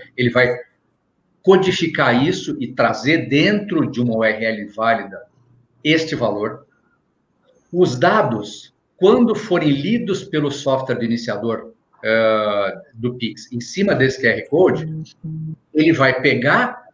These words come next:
essa U R L, vai fazer a validação que nós comentamos, vai trazer os dados, a chave tá lá dentro, o valor tá lá dentro, eu posso tá agregando informações adicionais, o número do cupom fiscal, por exemplo,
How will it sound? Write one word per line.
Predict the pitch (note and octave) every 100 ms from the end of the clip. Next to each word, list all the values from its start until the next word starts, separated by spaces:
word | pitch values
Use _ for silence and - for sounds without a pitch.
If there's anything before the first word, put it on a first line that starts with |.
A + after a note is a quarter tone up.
| -
essa | C3+ C3
U | B2
R | A#2 G#2
L, | G2+ B2+ B2+
vai | C#3 D3
fazer | - - A#2+ A2 C3 F#3+
a |
validação | D#3+ C#3 C3 A2 - B2 A#2+
que | G#2
nós | G2+ G#2 - - -
comentamos, | A#2+ G2+ F2+ - A#2 C3+ C#3 - _ _ _ _ _ _ _ -
vai | D#3+ G3 G#3+
trazer | G#3 F#3 B2+ B2 D#3+
os | C#3+ G#2+
dados, | B2 B2+ B2+
a | A#2
chave | - C#3 C#3 C3
tá | A2+
lá | G#2+ G2
dentro, | A2 C#3+ D3 A#2+
o |
valor | A2 B2+ D#3
tá | D3+
lá | A2+
dentro, | G2 A2 A2+ - A#2+ -
eu | C3+ C#3
posso | F3 F3+ F3+
tá | E3+
agregando | E3+ D#3+ D3+ D3 F3 F3+
informações | D3+ D3+ C#3 B2 B2+ A2+
adicionais, | A#2 - G#2+ G2+ A#2+ B2 - _ _
o | A#2
número | B2+ D#3 D#3
do | C#3+ C3+
cupom | D3+ - G3+ -
fiscal, | C3+ - C#3+ C3
por | -
exemplo, | D3+ B2+ B2+